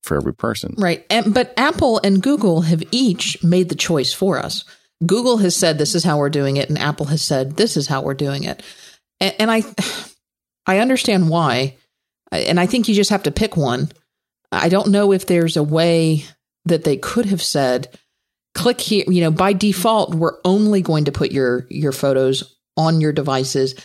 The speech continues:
Speaker 2: If you want to have a higher level of recognition and a higher level of functionality, we will put them in the cloud. But that, <sighs> that opens up so many cans of worms.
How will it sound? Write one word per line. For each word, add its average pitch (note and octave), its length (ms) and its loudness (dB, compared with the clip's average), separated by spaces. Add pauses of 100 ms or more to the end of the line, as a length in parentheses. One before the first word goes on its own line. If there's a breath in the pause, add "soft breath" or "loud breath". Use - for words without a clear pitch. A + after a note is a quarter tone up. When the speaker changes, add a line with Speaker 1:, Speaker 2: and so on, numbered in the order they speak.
(340 loud breath)
Speaker 2:
If B3 240 0
you F#3+ 180 2
want G3 720 0 (320)
to E3 140 0
have D#3+ 220 0
a D3+ 120 2
higher E3+ 360 0
level D#3 380 0
of C#3+ 120 0
recognition C#3+ 580 -2
and C3+ 100 -2
a C3 60 -2
higher C#3 260 -2
level C3 280 -2
of B2+ 80 -4
functionality, C3+ 720 -2
we C#3 120 -2
will E3 200 0
put D3 220 -6
them C3+ 120 -4
in B2 80 -6
the - 80 -8
cloud. C3 420 -4 (1200 loud breath)
But F#3 380 -2
that, F#3+ 420 0
<sighs> - 320 -8
that F#3+ 180 0
opens F3+ 220 0
up F3+ 100 -4
so F3+ 160 -2
many E3 160 2
cans C#3 300 -2
of C3 60 -8
worms. - 360 -6